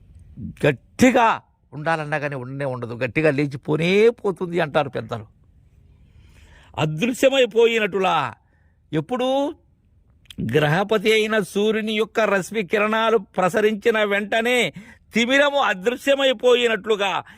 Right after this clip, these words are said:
ఈ కుశలముకు బోధిన్నా. దీనికన్నా కుశలమైనటువంటిది యథార్థమైన బోధ లేదు.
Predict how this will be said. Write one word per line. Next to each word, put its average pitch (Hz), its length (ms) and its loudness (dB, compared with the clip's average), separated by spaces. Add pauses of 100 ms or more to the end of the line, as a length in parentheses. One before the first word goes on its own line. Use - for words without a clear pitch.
(180)
ఈ 175 340 -2 (160)
కుశలముకు 277 580 2
బోధిన్నా. 214 960 2 (1800)
దీనికన్నా 160 440 2
కుశలమైనటువంటిది 139 960 0
యథార్థమైన 135 600 0
బోధ 123 280 -2
లేదు. 135 440 0